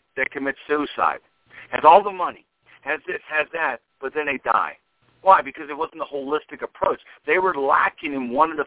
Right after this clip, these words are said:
five areas that, to me, con-, really will allow you to be completely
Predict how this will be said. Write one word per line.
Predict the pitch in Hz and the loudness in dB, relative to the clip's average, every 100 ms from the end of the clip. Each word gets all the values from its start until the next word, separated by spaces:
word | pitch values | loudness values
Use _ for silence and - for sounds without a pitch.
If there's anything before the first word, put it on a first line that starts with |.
| - | 0
five | 143 143 135 | 4 4 4
areas | 160 175 123 113 - - - | 4 4 0 -4 -10 -16 -8
that, | 135 - | -8 -6
to | 147 | -8
me, | 143 170 170 151 - - - | -4 -2 -2 -2 -8 -20 -10
con-, | 147 139 | -8 -8
really | - 131 175 180 | -4 2 4 2
will | 151 143 | 2 2
allow | 127 131 147 | 4 6 6
you | 151 135 | 2 -6
to | |
be | 127 | -12
completely | - - - 170 160 139 | -16 -14 -8 -6 -6 -14